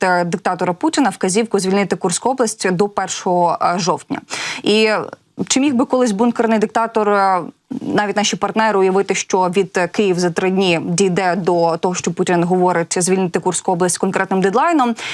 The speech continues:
Е, ні. Проте тут така стоїть умова, е, з боку Путіна, що потрібно це зробити, але, е,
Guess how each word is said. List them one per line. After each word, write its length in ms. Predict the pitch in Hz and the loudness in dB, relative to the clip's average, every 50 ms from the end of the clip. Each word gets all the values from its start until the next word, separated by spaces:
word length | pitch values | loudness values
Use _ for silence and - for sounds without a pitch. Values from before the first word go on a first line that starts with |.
| - - 302 254 | -8 -6 -6 -4
Е, 200 | - 202 202 202 | -4 -2 -2 0
ні. 240 | 214 233 233 185 156 | 0 2 2 0 0
Проте 520 | 160 - 208 202 294 320 359 339 - - 196 | 0 -2 -2 0 0 0 2 0 0 -2 -2
тут 220 | - 254 233 _ | -2 -2 -4 _
така 200 | - 240 226 233 | -4 -4 -4 -4
стоїть 380 | 226 - - - 233 226 185 - - | -6 -4 -2 0 0 0 0 0 0
умова, 720 | 214 214 220 269 330 349 285 254 240 226 214 202 - - 196 | 0 2 2 2 2 2 2 2 2 2 2 0 0 0 -2
е, 40 | |
з 80 | 190 175 | -4 -2
боку 240 | 185 202 208 - 208 | -4 -4 -2 -2 -2
Путіна, 440 | - - 320 - - 262 240 226 220 | 0 0 -2 0 2 2 2 2 0
що 540 | - - - - 220 208 208 208 202 175 - - _ - - | 0 -4 -2 0 0 2 2 2 2 0 -2 -8 _ -12 -4
потрібно 360 | - 226 277 285 247 226 214 | -2 0 0 2 2 2 0
це 160 | 214 - 226 | 2 0 0
зробити, 600 | 208 175 202 196 196 240 349 392 381 - 214 180 160 143 - - _ - | 0 2 0 0 2 2 0 0 0 0 -2 -2 -2 -4 -6 -12 _ -6
але, 480 | - 214 208 196 208 247 294 330 339 330 294 _ - - _ - | -6 -4 -2 0 0 2 2 0 0 -2 -4 _ -16 -16 _ -4
е, 160 | - 190 190 | -2 -2 -2